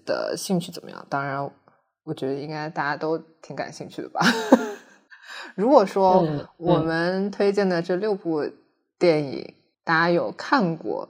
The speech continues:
Speaker 1: 也有自己的理解，或者说是也觉得很感兴趣，想去看的话，也很欢迎大家都跟我们交流，在评论区。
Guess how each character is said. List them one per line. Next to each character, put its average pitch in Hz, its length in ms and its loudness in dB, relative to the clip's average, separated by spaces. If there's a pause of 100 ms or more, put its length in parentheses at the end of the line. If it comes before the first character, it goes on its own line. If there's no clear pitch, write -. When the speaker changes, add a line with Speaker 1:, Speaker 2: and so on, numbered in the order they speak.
(140)
Speaker 1:
也 160 100 -4
有 143 140 0
自 170 160 -2
己 160 60 2
的 139 80 0
理 95 240 -4
解， - 200 -4
或 - 240 -4
者 - 80 -6
说 139 200 -4
是 117 440 -6 (680)
也 165 80 2
觉 160 120 4
得 165 60 8
很 160 140 2
感 156 200 -2
兴 156 160 -6
趣， 156 100 -8
想 - 180 -10
去 - 120 -12
看 165 320 -2
的 131 100 -8
话， 147 380 -6 (400)
也 165 100 0
很 143 100 -2
欢 139 220 -4
迎 139 80 -4
大 131 180 2
家 127 100 2
都 135 140 -2
跟 135 120 -4
我 - 40 -4
们 - 160 -12
交 - 220 -2
流， - 200 -12 (480)
在 139 120 -2
评 135 200 -12
论 123 180 -8
区。 131 340 -2